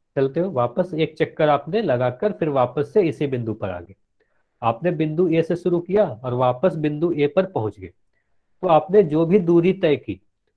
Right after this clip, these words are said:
तो वही इसकी परिधि होगी। मतलब, जो भी दूरी आपने तय किया एक चक्कर लगाने में,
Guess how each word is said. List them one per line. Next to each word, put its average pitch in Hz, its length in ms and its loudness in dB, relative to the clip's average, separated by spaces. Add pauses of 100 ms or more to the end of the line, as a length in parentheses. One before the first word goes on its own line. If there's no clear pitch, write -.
(400)
तो 165 80 0
वही 139 380 0
इसकी - 240 -4
परिधि 139 500 0
होगी। 101 240 -6 (300)
मतलब, 135 320 -8
जो 131 180 0
भी 160 160 0
दूरी 135 460 -2
आपने 165 320 0
तय 123 260 -2
किया 123 400 -6 (300)
एक 170 220 -4
चक्कर - 400 -4
लगाने 117 440 -2
में, 90 140 -20